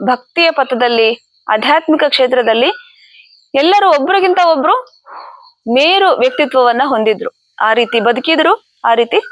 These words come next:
ಸಾಧನೆಯನ್ನ ಮಾಡಿದ್ರು. ಇನ್ನ ಜಂಗಮನಾದರೆ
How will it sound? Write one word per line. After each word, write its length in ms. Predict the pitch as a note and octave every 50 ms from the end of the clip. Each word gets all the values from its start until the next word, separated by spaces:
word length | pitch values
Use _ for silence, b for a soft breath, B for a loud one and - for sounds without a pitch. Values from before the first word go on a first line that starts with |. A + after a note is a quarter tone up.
| - - - - - -
ಸಾಧನೆಯನ್ನ 560 | C4 A#3+ A#3+ C4 C4 C#4+ C#4+ B3 A#3 G#3 G3+ A#3
ಮಾಡಿದ್ರು. 500 | B3 A3+ G3+ G3 G3 - - - _ _ _ _ _ B B B B B B B B B B B - D4
ಇನ್ನ 120 | D#4 F#4+ F#4+ D#4 C4+ B3+ D#4 F#4 - B B B B -
ಜಂಗಮನಾದರೆ 1000 | G3+ G3+ C#4+ D#4 D#4+ F4+ G4+ G4+ G4 F#4+ F#4 F4 E4 D#4+ D4+ C4 C#4+ C#4 C#4 -